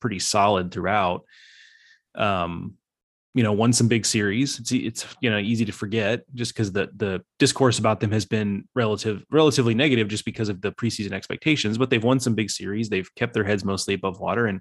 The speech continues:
and here they are in position to host. And, you know, what I wrote about yesterday was just the idea that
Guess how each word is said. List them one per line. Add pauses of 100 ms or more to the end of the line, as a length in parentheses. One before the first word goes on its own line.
(540)
and
here
they
are
in
position
to
host.
And,
you
know,
what
I
wrote
about
yesterday
was
just
the
idea
that